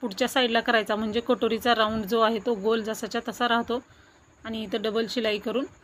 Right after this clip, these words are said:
घ्यायची आहे. अशा पद्धतीनं क-, क्रॉसपट्टी जोडायची, इकडच्याही साईडची सेम जोडायची आहे. आता क्रॉसपट्टी जोडून झाली, आता नकानं प्रेस करून घ्यायचं आहे तिथं समोर, म्हणजे व्यवस्थित होईल.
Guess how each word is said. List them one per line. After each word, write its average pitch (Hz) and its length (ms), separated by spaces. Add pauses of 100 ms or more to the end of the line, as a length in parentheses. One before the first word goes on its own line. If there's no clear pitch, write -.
(320)
घ्यायची 247 320
आहे. 214 160
अशा - 1700
पद्धतीनं 233 480
क-, 233 440
क्रॉसपट्टी 240 460
जोडायची, 220 460 (460)
इकडच्याही 233 560
साईडची 233 420
सेम 233 320
जोडायची 214 440
आहे. 220 140
आता 214 200
क्रॉसपट्टी 247 540
जोडून 233 280
झाली, 220 260 (480)
आता 233 200
नकानं 240 340
प्रेस 247 300
करून 233 220
घ्यायचं 233 280
आहे 220 140
तिथं 202 260
समोर, 214 360
म्हणजे 226 280
व्यवस्थित 226 460
होईल. 226 240